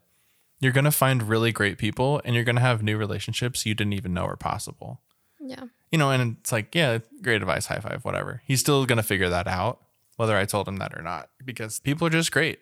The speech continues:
Speaker 1: And if you put yourself in proximity to other people, like, you'll connect with someone
Speaker 2: Yeah.
Speaker 1: who you'll end up having a really f-, great relationship with.
Speaker 2: Yeah, that
Speaker 1: Yeah.
Speaker 2: reminds me, I don't know why she said it, but I remember reading something that Sarah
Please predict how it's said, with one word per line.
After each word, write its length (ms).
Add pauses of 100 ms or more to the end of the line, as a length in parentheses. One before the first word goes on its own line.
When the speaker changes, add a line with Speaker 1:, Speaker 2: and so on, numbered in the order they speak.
(140)
Speaker 1:
And 140
if 120
you 60
put 140
yourself 420
in 140
proximity 600
to 180 (160)
other 260
people, 340
like, 280
you'll 100
connect 380
with 100
someone 420 (120)
Speaker 2:
Yeah. 240 (260)
Speaker 1:
who 100
you'll 180
end 140
up 80
having 280
a 40
really 300
f-, 100 (260)
great 220
relationship 600
with. 380
Speaker 2:
Yeah, 300
that 100
Speaker 1:
Yeah. 40
Speaker 2:
reminds 360
me, 260 (320)
I 80
don't 160
know 120
why 240
she 200
said 260
it, 260 (160)
but 100
I 60
remember 300
reading 300
something 600
that 220
Sarah 420